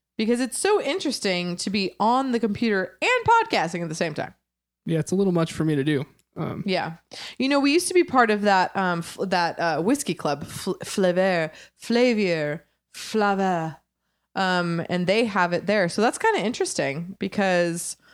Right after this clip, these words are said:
Speaker 1: we used to get little tasters, and then if you like the taster, you ordered a, the, a bottle of it or whatever. And so this is actually something that's offered on there. So anybody who has, um,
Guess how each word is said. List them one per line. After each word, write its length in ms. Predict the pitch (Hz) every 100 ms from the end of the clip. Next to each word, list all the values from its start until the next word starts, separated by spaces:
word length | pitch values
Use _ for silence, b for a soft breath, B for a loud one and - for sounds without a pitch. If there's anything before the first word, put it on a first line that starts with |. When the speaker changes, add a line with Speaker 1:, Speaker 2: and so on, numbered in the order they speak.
| b
Speaker 1:
we 140 | - 220
used 180 | 233 233
to 80 |
get 140 | 214 185
little 320 | 190 185 185
tasters, 580 | - 175 - 185 190 202
and 100 | 190
then 100 | 165
if 100 | 165
you 80 | 180
like 180 | 165 165
the 80 | 175
taster, 380 | 165 156 170
you 480 | 175 165 160 156 165 B B B B _ -
ordered 520 | 170 165 165 170 170
a, 300 | 175 170 170
the, 180 | 180 180
a 80 | 175
bottle 300 | 226 339 160
of 100 | 151
it 100 | 156
or 60 | 156
whatever. 320 | 156 156 156
And 200 | 165 165
so 200 | 190 170
this 320 | 165 190 -
is 100 | 185
actually 300 | 175 - 185
something 300 | 170 180 165
that's 180 | 165 -
offered 340 | - 226 247 202
on 120 | 165
there. 140 | 160
So 140 | 160 -
anybody 420 | 208 240 240 226
who 160 | 208 180
has, 600 | 175 185 175 175 165 - B B B B -
um, 440 | 175 170 165 196